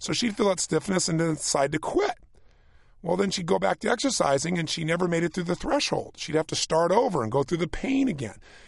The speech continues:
If you just keep working out, you don't go through that pain. You have the normal momentum. The muscles work. Everything feels great.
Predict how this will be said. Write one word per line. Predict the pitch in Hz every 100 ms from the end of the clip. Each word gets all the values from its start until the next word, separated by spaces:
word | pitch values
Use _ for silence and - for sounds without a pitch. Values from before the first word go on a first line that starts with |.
| - -
If | 170
you | 202
just | 190
keep | - 233 170
working | 170 - 143
out, | 202 262
you | 165
don't | 185 190
go | 233 370
through | 320
that | 175 127
pain. | - 127 90 - - - - -
You | 151
have | 180
the | 165
normal | 151 175 202 202
momentum. | 196 196 240 349 190
The |
muscles | 120 139 - 127
work. | 135 202 214
Everything | 127 120 113
feels | 135 123
great. | 113 139 196 247 -